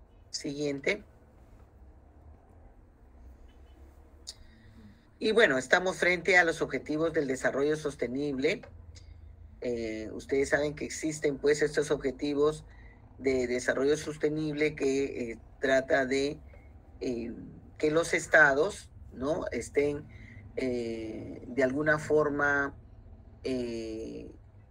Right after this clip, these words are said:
dirigiendo todas sus políticas hacia la salud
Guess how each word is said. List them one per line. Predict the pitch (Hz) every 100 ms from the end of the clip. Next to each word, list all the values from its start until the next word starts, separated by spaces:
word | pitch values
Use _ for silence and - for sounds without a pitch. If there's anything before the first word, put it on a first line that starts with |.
| - - - - - - - - - - - - -
dirigiendo | - 160 156 - 208 165 135 131
todas | 165 165 160
sus | 151
políticas | - 147 160 156 147 - 165 175 - - - - - -
hacia | 160 160 - 156 151 160
la | 127 123
salud | 127 120 139 160